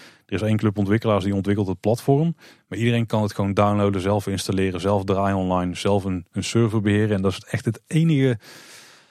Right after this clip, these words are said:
nou, dat, nou, laat het zo zeggen, dat is het voornaamste ongebruiksvriendelijke stukje van Mastodon. Want dat maakt het een beetje ingewikkeld. Als jij die app downloadt of een app downloadt uit de store, dan is het eerste wat hij gaat vragen: "Op welke server zit je?"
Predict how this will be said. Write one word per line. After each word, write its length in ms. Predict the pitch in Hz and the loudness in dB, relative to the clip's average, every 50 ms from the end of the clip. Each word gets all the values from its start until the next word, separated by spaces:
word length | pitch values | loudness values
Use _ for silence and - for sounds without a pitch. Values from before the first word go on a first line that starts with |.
| _ _ _ _ | _ _ _ _
nou, 220 | - - 113 123 120 | -6 -4 -4 -2 0
dat, 160 | 120 113 107 | 0 0 0
nou, 120 | 113 110 | 0 0
laat 80 | 98 87 | -2 -2
het 120 | 87 90 | -2 -4
zo 80 | - 127 | -2 0
zeggen, 160 | 120 117 120 | 0 2 2
dat 100 | 113 113 | 2 0
is 60 | 107 | 0
het 100 | 110 107 | -2 -2
voornaamste 440 | - 107 104 110 120 131 127 - - | -2 -2 0 2 2 2 0 0 -2
ongebruiksvriendelijke 840 | 113 117 110 110 110 107 107 104 95 - - 117 110 110 104 98 - | -2 -2 -2 -2 -2 0 -2 -2 -2 -2 -2 0 0 0 0 -2 -2
stukje 380 | - - 143 139 - 151 147 143 | -2 -2 -2 0 0 0 0 0
van 160 | - - 123 117 | 0 -2 0 0
Mastodon. 500 | 127 123 - - 120 123 139 156 156 139 - - | 0 0 0 0 0 2 2 0 0 -4 -4 -6
Want 140 | 113 98 | -4 -2
dat 100 | 95 104 | -2 0
maakt 180 | 101 113 107 98 | 0 0 0 0
het 80 | 87 - | -2 -2
een 80 | 104 | 0
beetje 240 | 104 104 104 - 104 | 0 0 0 -2 -2
ingewikkeld. 400 | 101 95 95 117 113 - 104 98 | -2 0 0 0 0 0 -2 -4
Als 140 | 104 98 - | -4 -4 -2
jij 140 | - 101 98 | -2 -2 -2
die 160 | 101 98 - | -2 -4 -2
app 160 | - 131 123 | -2 -2 0
downloadt 380 | 117 113 117 117 117 120 123 - | 0 -2 0 0 0 -2 -2 -2
of 120 | - - - | -4 -6 -6
een 160 | - 120 117 | -4 -4 -2
app 160 | 110 117 110 107 | -2 -4 -4 -2
downloadt 400 | 110 107 107 110 104 101 101 - | -2 0 0 0 -2 -2 -4 -4
uit 260 | - 107 104 101 - - | -4 -4 -4 -4 -6 -8
de 260 | - 98 95 92 87 - _ _ _ | -6 -4 -4 -4 -6 -8 _ _ _
store, 380 | - - - 131 131 147 156 - - _ _ _ _ _ _ _ _ _ _ _ | -12 -4 0 2 2 2 0 -4 -10 _ _ _ _ _ _ _ _ _ _ _
dan 340 | - 107 104 104 101 101 98 - | -2 0 2 2 0 0 -4 -8
is 100 | - 104 | -8 -6
het 80 | 95 | -2
eerste 180 | 113 113 113 - | -2 -2 -2 -2
wat 80 | - 107 | -2 -2
hij 100 | 113 107 | -2 -2
gaat 100 | 104 - | -4 -4
vragen: 260 | - 107 104 101 98 | -2 -2 -2 -2 -2
"Op 60 | 98 | 0
welke 240 | 101 104 104 92 - | 0 0 0 -2 -4
server 340 | - - 120 113 98 85 80 | -2 -2 0 0 0 -2 -4
zit 140 | 80 80 | -8 -10
je?" 80 | 76 - | -12 -14